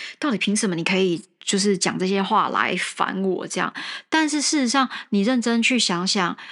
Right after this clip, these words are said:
他的受教育背景跟他的文化影响，然后以及他教养的孩子，可能真的都，都是这样子的一个情况之下，他会觉得，看到你会觉得，“你，你，你怎么会这样？”所以那些事情对他来说，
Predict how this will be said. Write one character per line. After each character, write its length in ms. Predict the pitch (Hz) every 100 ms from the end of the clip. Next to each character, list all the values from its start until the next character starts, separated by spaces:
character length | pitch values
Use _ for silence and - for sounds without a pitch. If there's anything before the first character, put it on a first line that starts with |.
| -
他 180 | - 269
的 160 | 262
受 240 | 202 262 226
教 260 | 208 214
育 100 | 214
背 240 | 202 214 175
景 500 | 165 180 185 - 208 _ _ -
跟 140 | 240
他 140 | 240
的 100 | 240
文 160 | 185 170
化 240 | 185 208
影 160 | 180 175
响， 340 | 180 - - - - - -
然 120 | 202
后 80 | 226
以 140 | 233
及 420 | 175 - 170 180 185
他 260 | - 220 214
教 260 | 214 247 196
养 160 | 175
的 80 | 160
孩 260 | 175 175 175
子， 380 | 180 185 170 -
可 140 | 185
能 180 | 170 180
真 180 | - 349
的 80 |
都， 160 | 277 247
都 200 | 247 226
是 120 | 233
这 120 | 214
样 140 | 226 196
子 120 | 180
的 60 | 170
一 20 |
个 80 | 170
情 240 | - 185
况 220 | 196 202
之 100 | 190
下， 140 | 190 196
他 100 | 240
会 100 | 277
觉 160 | 190
得， 200 | 175 185 - - - -
看 160 | - 247
到 160 | 233 220
你 160 | 180
会 100 | 196
觉 160 | 208 175
得 300 | 175 165 - _ _ _ _ -
，“你， 220 | 175 180 -
你， 120 | 185
你 140 | 175 185
怎 120 | 190
么 120 | -
会 80 | -
这 100 | -
样？” 100 | - - -
所 140 | - 359
以 60 | - -
那 140 | 392
些 220 | 392 349
事 180 | 339 349
情 220 | 254 202
对 160 | 190 269
他 160 | 208 214
来 180 | 185
说， 380 | 180 - 196 190